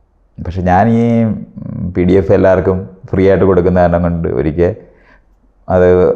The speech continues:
ഉം, ആളുകൾ ഷെ-, അല്ലെങ്കിൽ തന്നെ ആളുകൾ പ-, പുസ്തകം ഷെയർ ചെയ്യും.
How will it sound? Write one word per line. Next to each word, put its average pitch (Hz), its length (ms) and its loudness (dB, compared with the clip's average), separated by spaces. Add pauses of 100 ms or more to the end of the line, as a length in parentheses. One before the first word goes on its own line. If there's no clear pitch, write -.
(120)
ഉം, 87 440 -4
ആളുകൾ 110 320 2
ഷെ-, 104 320 0
അല്ലെങ്കിൽ 80 360 0
തന്നെ 90 200 2
ആളുകൾ 92 220 2 (120)
പ-, 95 160 0
പുസ്തകം 98 520 -2
ഷെയർ 95 220 2
ചെയ്യും. 78 300 0